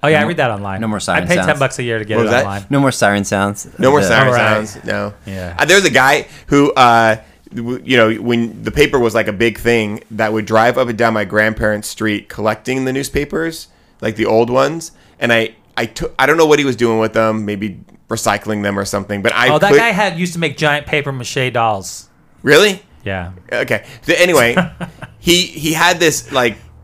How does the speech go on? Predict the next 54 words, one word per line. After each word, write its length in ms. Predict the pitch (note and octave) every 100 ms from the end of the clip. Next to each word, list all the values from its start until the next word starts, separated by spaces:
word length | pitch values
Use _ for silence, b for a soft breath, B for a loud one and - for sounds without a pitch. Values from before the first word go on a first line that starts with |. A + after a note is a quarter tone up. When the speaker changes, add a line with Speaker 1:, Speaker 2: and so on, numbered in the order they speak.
| - - - -
Speaker 3:
recording 760 | B2 A#2+ - F3+ F#3+ A#2+ G2 G2
that 120 | A2+
you 120 | A#2+
could 160 | A#2+ A#2
hear 320 | A2 D#3+ E3
going 280 | C#3 C#3 B2+
down 200 | B2+ B2+
the 80 | A#2+
street. 520 | - C3 A2+ G#2 - -
I, 80 | A#2 - -
I 60 | A#2
remember 440 | A2+ A#2 C3 A#2+
it 80 | G#2+
would 160 | G#2+ G2+
go, 220 | A2 - b b b b
"Paper 280 | - A2+ C3+
drive, 460 | A#2 A2+ A2 G#2+ - _
three 200 | G#2 B2
o'clock, 420 | C3 A#2 A2+ A2
set 180 | - G#2+
your 80 | G2+
papers 320 | A#2+ G#2+ B2
on 140 | B2 C3
the 80 |
walk, 360 | B2+ A2+ A2+ -
paper 240 | G#2+ -
drive." 320 | G#2+ G2 F#2 - - _ _ _ _ -
Speaker 1:
That's 140 | A#2+
Speaker 3:
Paper 100 | G#2 A#2
Speaker 1:
more 40 |
Speaker 3:
drive. 180 | G#2 G#2
Speaker 1:
random. 260 | G2 G2+ G#2+ _
Speaker 3:
Like, 180 | - A2+
he, 140 | A#2+ C3+
that, 240 | A2+ B2 -
and 520 | B2 A#2+ A#2 A#2+ G2+
that 200 | G#2+ A2
was 180 | A2 A2
when 140 | A#2 B2
you 80 |
did 140 | A#2+ G#3
it. 220 | - A2
So 240 | G3+ G2+ G#2 - -
I 60 |
don't 80 | A2
know 60 | G#2+
if 60 |
anyone 180 | G#2+ G2+
else 140 | G2+ -
remembers 280 | G2 G2 G2
that, 240 | G2+ -
but 140 | - -
I 40 |
do. 220 | F#2 G2+